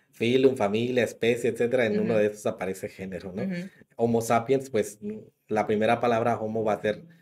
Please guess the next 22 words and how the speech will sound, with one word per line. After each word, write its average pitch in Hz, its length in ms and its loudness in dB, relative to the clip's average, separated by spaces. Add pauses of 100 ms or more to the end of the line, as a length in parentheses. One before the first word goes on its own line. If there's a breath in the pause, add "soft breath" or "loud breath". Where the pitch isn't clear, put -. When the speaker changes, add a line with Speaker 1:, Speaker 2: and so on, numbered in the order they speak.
(200 soft breath)
Speaker 1:
este, 98 260 -4
el 101 100 2
género, 95 420 -4
que 95 80 -8
Speaker 2:
Ujú. 92 80 -2
Speaker 1:
es 92 220 -4
del 98 180 -4
género 104 320 0
de 98 60 0
los 98 180 -6
humanos, 87 440 -14
¿no? - 60 -12
Speaker 2:
Ujú. 175 320 -6 (500)
Speaker 1:
Bien, 117 200 -6 (600 loud breath)
el, 110 220 -8
entonces, 117 680 -2
diferentes, 120 720 0
hay 120 140 0
pro-, 123 180 -2
hay 120 120 2
de 135 100 4
repente, 117 400 -2